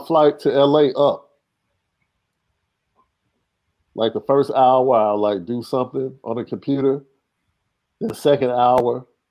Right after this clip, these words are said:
I'll, uh, like, listen to music.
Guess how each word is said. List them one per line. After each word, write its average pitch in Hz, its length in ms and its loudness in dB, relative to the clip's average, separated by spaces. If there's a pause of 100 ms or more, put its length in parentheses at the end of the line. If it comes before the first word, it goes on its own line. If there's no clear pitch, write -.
(1000)
I'll, 104 340 -4
uh, 101 360 0
like, 92 280 -6 (120)
listen 120 340 -6
to 113 120 -6
music. 131 480 -4